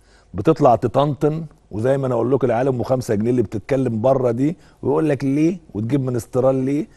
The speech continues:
وتجيب ال-، الرافال والطيارات ليه، وتجيب الفرقاطات ليه، وتجيب الغواصات ليه. اظن النهارده كلنا عرفنا ليه،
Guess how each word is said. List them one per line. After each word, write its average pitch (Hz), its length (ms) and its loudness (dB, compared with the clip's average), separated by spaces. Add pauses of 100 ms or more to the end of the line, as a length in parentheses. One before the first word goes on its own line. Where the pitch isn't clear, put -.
(140)
وتجيب 110 420 -2
ال-، 117 120 0 (120)
الرافال 120 580 2
والطيارات 120 600 2 (100)
ليه، 143 240 0 (300)
وتجيب 127 260 -2
الفرقاطات 123 640 -2
ليه، 147 260 0 (260)
وتجيب 110 300 2
الغواصات 120 680 4
ليه. 139 260 2 (580)
اظن 135 320 0
النهارده 131 560 0 (280)
كلنا 117 360 -2
عرفنا 85 300 -8
ليه، - 220 -16